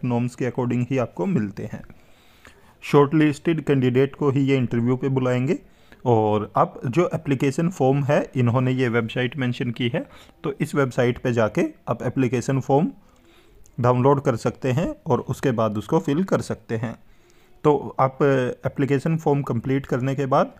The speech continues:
इन्होंने बताया कि इनके रिसेप्शन पे या तो आप नौ बजे से तीन बजे के बीच में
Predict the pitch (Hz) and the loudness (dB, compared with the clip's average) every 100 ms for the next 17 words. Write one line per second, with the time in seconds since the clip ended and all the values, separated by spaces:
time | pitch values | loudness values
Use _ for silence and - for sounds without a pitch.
0 | - - _ 143 123 135 127 123 120 113 | -20 -20 _ 4 4 4 4 2 0 2
1 | 117 120 117 165 302 - _ _ _ _ | 4 4 2 0 -2 -8 _ _ _ _
2 | - 131 123 147 135 123 120 - 120 - | -2 0 4 4 4 2 2 4 0 2
3 | 139 139 156 139 135 139 135 - _ - | 0 2 2 0 4 2 2 -4 _ -2
4 | 123 120 123 113 123 147 139 123 117 117 | 2 4 2 0 -2 -2 -2 0 0 0
5 | 127 135 135 131 151 190 | 0 -2 -2 -4 -4 -6